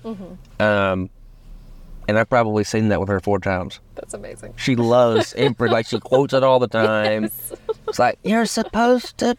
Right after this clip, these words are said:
Speaker 2: be dead," or whatever it is, you know, like, "A llama."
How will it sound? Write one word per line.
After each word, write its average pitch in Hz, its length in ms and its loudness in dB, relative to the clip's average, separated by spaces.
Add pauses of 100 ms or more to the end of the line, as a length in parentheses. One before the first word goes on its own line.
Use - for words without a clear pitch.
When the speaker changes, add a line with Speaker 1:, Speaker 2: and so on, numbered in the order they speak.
Speaker 2:
be 220 320 0 (220)
dead," 247 400 0
or 151 80 0
whatever 143 340 4
it 117 80 0
is, 110 100 -2
you 110 80 0
know, 110 160 2
like, 107 180 2 (260)
"A - 120 -2
llama." 277 600 -2